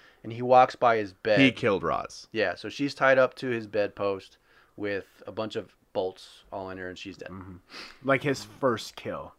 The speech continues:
Speaker 2: Holy shit.
Speaker 3: Yeah.
Speaker 1: Yeah. Um, and then we go to, uh, a, a behind shot. We've got Sansa and Shay out on some ledge looking out at the water at a boat.
Speaker 2: Uh-huh.
Speaker 1: Okay.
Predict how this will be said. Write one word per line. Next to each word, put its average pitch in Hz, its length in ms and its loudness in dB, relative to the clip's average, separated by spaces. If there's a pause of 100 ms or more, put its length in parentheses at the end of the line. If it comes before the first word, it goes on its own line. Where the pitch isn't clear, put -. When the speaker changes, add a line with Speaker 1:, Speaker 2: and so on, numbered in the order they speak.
Speaker 2:
Holy 127 640 -2
shit. - 840 -6
Speaker 3:
Yeah. 87 340 -8
Speaker 1:
Yeah. - 140 -12 (1200)
Um, 107 580 0 (140)
and 110 160 -8
then 123 260 0
we 139 100 0
go 113 640 2 (360)
to, 104 640 -6 (200)
uh, 95 380 -4 (640)
a, 110 60 -4 (180)
a 107 80 -8
behind 123 420 0
shot. 120 320 2
We've 107 120 -10
got 101 200 -2
Sansa 127 400 -6
and 131 100 -8
Shay 107 460 -2 (720)
out 107 180 2
on 110 140 -2
some 110 260 -6
ledge 104 300 2
looking 110 280 -8
out 110 140 0
at 107 60 -8
the 110 80 -8
water 98 400 0
at 92 100 -8
a 90 40 -10
boat. 87 380 -6 (460)
Speaker 2:
Uh-huh. 82 300 -2
Speaker 1:
Okay. 101 260 -6